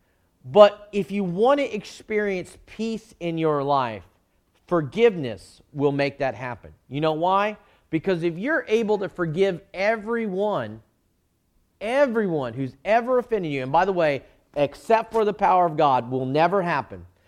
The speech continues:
But if you're able to forgive every single person who has ever hurt you,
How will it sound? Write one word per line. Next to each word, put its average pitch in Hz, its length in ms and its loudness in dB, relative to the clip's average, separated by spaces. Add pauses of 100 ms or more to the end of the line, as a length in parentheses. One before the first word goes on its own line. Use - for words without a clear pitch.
(200)
But 156 140 4
if 151 160 0
you're 240 300 0
able 208 300 2
to 180 80 -2
forgive 151 500 -2
every 214 320 -2
single 214 380 -4
person 165 440 -8
who 139 140 -4
has 127 200 -2
ever 196 300 0
hurt 196 320 -4
you, 110 320 -6